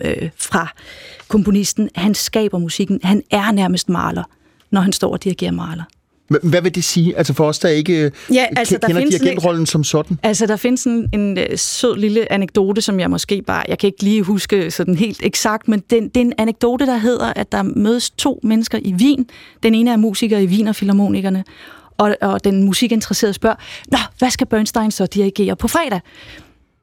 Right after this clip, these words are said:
Speaker 1: "Ja, jeg ved ikke, hvad Maestro Bernstein skal dirigere," svarer musikeren så. "Men, øh, vi har tænkt os at spille Beethoven."
Speaker 2: Ah.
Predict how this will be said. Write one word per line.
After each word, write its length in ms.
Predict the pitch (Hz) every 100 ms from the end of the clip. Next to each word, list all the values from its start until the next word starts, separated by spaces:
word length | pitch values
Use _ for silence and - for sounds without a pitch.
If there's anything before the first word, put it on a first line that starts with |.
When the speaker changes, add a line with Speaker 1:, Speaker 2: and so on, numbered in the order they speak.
| _ -
Speaker 1:
"Ja, 340 | 214 190 185
jeg 120 | 170 151
ved 120 | 165
ikke, 160 | 165
hvad 120 | 254 254
Maestro 360 | 202 175 -
Bernstein 600 | - 190 196 233 214 202 185
skal 240 | - 226
dirigere," 440 | 220 202 214 202 208
svarer 400 | - 190 175 175 - 208
musikeren 480 | 208 - 208 196
så. 160 | - 180 - _ _ _ - -
"Men, 200 | 185 175
øh, 60 | -
vi 120 | 175
har 80 | 302
tænkt 240 | 302 262 196
os 120 | -
at 60 |
spille 200 | - 190
Beethoven." 480 | 175 156 - - - - -
Speaker 2:
Ah. 120 | 143